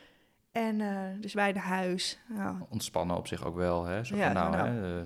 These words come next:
Speaker 1: zien het
Speaker 2: kijk het
Speaker 1: allemaal
Speaker 2: even
Speaker 1: wel
Speaker 2: aan."
Speaker 1: weer.
Speaker 2: En, eh, eigenlijk ook wel een beetje zo van, "Nou, we plannen,"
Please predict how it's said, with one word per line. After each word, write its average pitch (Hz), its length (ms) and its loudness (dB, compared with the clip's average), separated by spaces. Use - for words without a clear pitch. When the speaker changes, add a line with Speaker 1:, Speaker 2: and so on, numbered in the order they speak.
Speaker 1:
zien - 180 -6
het 190 80 -4
Speaker 2:
kijk 95 160 6
het 214 80 4
Speaker 1:
allemaal - 180 8
Speaker 2:
even - 100 4
Speaker 1:
wel 92 100 8
Speaker 2:
aan." 87 220 4
Speaker 1:
weer. 87 100 2
Speaker 2:
En, 90 120 2
eh, 78 100 -6
eigenlijk 127 260 6
ook 123 100 2
wel 117 100 6
een 117 60 6
beetje 110 240 4
zo 110 100 0
van, 113 120 0
"Nou, 104 140 4
we 92 80 4
plannen," 113 380 4